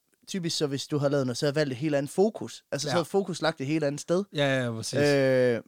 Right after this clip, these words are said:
Speaker 1: men så kan man så også sige, "Okay, men så laver jeg bare den historie med det fokus," hvis
Speaker 2: Ja,
Speaker 1: det er
Speaker 2: ja,
Speaker 1: det.
Speaker 2: og det er det, der er
Speaker 1: Altså,
Speaker 2: sygt.
Speaker 1: øh,
Speaker 2: Det er jo det, der er fedt, fordi du kan altid sådan sige, "Jamen, altså, så kan vi altid twiste den," fordi der er altid flere, øh, typisk,
Speaker 1: Mm.
Speaker 2: at medmindre det er en Uniqueness ti,
Speaker 1: Ja.
Speaker 2: så er det jo altid, der er flere, flere,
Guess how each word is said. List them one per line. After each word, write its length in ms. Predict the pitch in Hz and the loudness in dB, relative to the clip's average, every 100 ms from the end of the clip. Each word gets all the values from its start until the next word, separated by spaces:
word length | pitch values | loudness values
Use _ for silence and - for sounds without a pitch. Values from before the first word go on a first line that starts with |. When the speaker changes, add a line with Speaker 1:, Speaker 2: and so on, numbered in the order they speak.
| - | -6
Speaker 1:
men 160 | 143 131 | -4 0
så 140 | 170 | -2
kan 80 | 160 | -2
man 100 | 135 | -2
så 100 | 160 | 0
også 200 | 147 - | 0 -2
sige, 200 | 135 131 | -4 -2
"Okay, 200 | 139 135 | -2 -2
men 120 | 120 | -2
så 120 | 123 | -2
laver 180 | 131 117 | 0 0
jeg 100 | 92 | -2
bare 120 | 104 | -4
den 140 | 123 131 | -4 -8
historie 280 | 113 101 95 | -8 -8 -8
med 120 | 110 | -10
det 120 | 113 | -10
fokus," 440 | - - - - _ _ | -10 -12 -16 -20 _ _
hvis 120 | - 170 | 0 2
Speaker 2:
Ja, 40 | |
Speaker 1:
det 60 | 190 | 4
er 40 | |
Speaker 2:
ja, 60 | 185 | 2
Speaker 1:
det. 80 | - | 2
Speaker 2:
og 80 | 160 | 0
det 60 | |
er 40 | 165 | 2
det, 80 | |
der 60 | 196 | 4
er 40 | |
Speaker 1:
Altså, 400 | 160 - 165 147 139 | 4 8 8 8 6
Speaker 2:
sygt. 300 | 131 123 117 | 4 0 -2
Speaker 1:
øh, 60 | 117 _ - | -4 _ -2
Speaker 2:
Det 60 | 165 | 0
er 40 | |
jo 20 | |
det, 60 | 175 | 2
der 60 | 180 | 2
er 40 | |
fedt, 200 | 208 214 | 2 0
fordi 160 | - 143 | 0 -4
du 60 | |
kan 120 | 139 220 | -2 0
altid 380 | 208 - 170 | 0 0 -4
sådan 180 | 139 160 | -4 -6
sige, 180 | - 160 | -6 -6
"Jamen, 220 | 147 147 | -6 -6
altså, 180 | 143 127 | -6 -6
så 80 | 156 | -6
kan 80 | 156 | -4
vi 60 | |
altid 200 | 165 175 | -4 -4
twiste 360 | - 196 - 131 | -2 -2 -2 -6
den," 80 | 120 | -8
fordi 120 | 139 | -2
der 80 | 147 | 0
er 40 | |
altid 340 | 170 151 156 | 0 -2 -6
flere, 300 | 135 185 151 - - 98 | -4 -2 -2 -4 -10 -10
øh, 60 | 127 | -6
typisk, 380 | 147 - 117 131 | -2 -2 -2 -4
Speaker 1:
Mm. 40 | |
Speaker 2:
at 60 | 139 | -4
medmindre 300 | 143 165 160 | -2 0 0
det 60 | 139 | -2
er 40 | |
en 140 | 131 | -2
Uniqueness 380 | 135 147 139 127 | -2 -2 -6 -8
ti, 220 | - 180 - | -8 -8 -8
Speaker 1:
Ja. 100 | - - - | -8 -10 -6
Speaker 2:
så 160 | 170 | 0
er 60 | 156 | 2
det 60 | |
jo 140 | 156 - | 0 -2
altid, 340 | 175 151 156 135 - | -4 -2 -6 -6 -8
der 80 | 139 | -8
er 40 | |
flere, 340 | - 180 131 123 | 0 2 2 -2
flere, 280 | - 180 | -4 -2